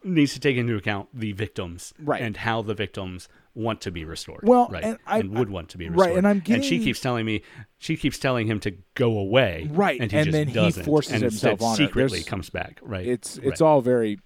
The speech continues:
Speaker 2: fucked up, but, like,
Speaker 1: Yeah.
Speaker 2: because
Speaker 1: Yeah.
Speaker 2: I'm trying to remember, I may be getting my movies crossed between thirty-five and fifty-four, but I believe at,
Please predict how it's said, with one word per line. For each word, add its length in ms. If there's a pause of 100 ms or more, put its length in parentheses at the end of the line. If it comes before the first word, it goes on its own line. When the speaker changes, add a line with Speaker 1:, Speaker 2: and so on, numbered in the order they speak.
Speaker 2:
fucked 320
up, 220 (100)
but, 200
like, 340
Speaker 1:
Yeah. 180 (380)
Speaker 2:
because 400
Speaker 1:
Yeah. 60 (420)
Speaker 2:
I'm 120
trying 200
to 40
remember, 280
I 40
may 160
be 100
getting 180
my 120
movies 520
crossed 480
between 280
thirty-five 580
and 160
fifty-four, 520
but 180 (680)
I 80
believe 540 (200)
at, 140